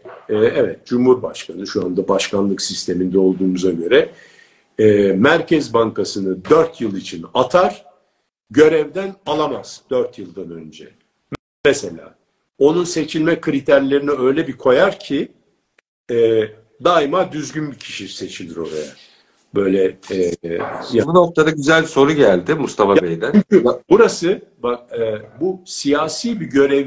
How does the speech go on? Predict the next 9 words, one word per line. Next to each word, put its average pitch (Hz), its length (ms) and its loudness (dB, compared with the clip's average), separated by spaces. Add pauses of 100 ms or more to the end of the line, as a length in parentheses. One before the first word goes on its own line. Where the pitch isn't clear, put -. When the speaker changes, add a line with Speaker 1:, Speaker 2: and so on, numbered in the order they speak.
(100)
Speaker 1:
değildir 143 460 -8
Merkez 95 540 -10
Bankası 95 460 -8
başla-, - 500 -6
başkanlığı. 92 600 -8 (300)
Teknik 160 480 0
bir 120 60 -4
görevdir. 98 560 0
Yani 170 480 4